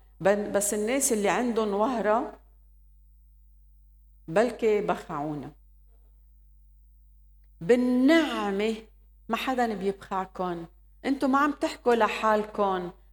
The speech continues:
انتوا عم تهتموا بما لله، مش بما للناس. ايمان؟ بعدنا بي ليش منشتغل لإرضاء الناس،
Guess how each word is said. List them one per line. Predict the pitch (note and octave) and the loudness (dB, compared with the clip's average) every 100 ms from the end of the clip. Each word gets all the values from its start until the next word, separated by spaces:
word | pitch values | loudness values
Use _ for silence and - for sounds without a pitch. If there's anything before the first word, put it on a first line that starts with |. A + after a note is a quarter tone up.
| - | -8
انتوا | A#3 A#3+ | -2 0
عم | A3 A3 | 2 0
تهتموا | - B3+ C4 - C#4 C#4+ B3+ G#3+ | -2 -4 -2 -2 0 2 0 -2
بما | G#3+ B3 A#3 A3 | -2 -2 0 0
لله، | G#3 G3 G#3+ B3 G#3 - - - B3 | -2 0 4 4 4 -8 -20 -10 -4
مش | C#4 | -4
بما | G3+ A#3+ A#3+ A3 A3+ A3+ - F#3+ | -2 0 0 0 -2 -8 -12 -2
للناس. | G#3 G3 F#3+ F#3 D#3+ - - - - - - - - - - - - | 0 0 0 -2 -2 -6 -6 -8 -12 -20 -20 -20 -20 -20 -20 -20 -6
ايمان؟ | F3+ F#3 G3 G#3+ B3+ B3 A#3 - - - - - - - - - - - - - - - - - - - - - - - - - - - - - - - - - | -4 0 0 2 0 -2 -6 -14 -20 -20 -20 -20 -20 -20 -20 -20 -20 -20 -20 -20 -20 -20 -20 -20 -20 -20 -20 -20 -20 -20 -20 -20 -20 -20 -20 -20 -20 -20 -20 -4
بعدنا | F3+ B3 C4+ A#3 A#3 | 2 4 4 0 -2
بي | G#3+ G#3+ A3 A#3 C4+ - - | -2 -4 -2 -2 -4 -10 -10
ليش | F3+ A#3 C#4+ C#4 | 2 4 4 0
منشتغل | A#3 G#3 G#3 - G3 F#3+ F#3+ G#3 G#3 - | -4 -4 -6 -4 -4 -2 -2 -2 -6 -4
لإرضاء | F#3 - F#3 E3+ G3 - | 0 0 0 0 -2 -2
الناس، | F#3 F#3+ G3+ A3 A3+ | -6 -6 -6 -6 -8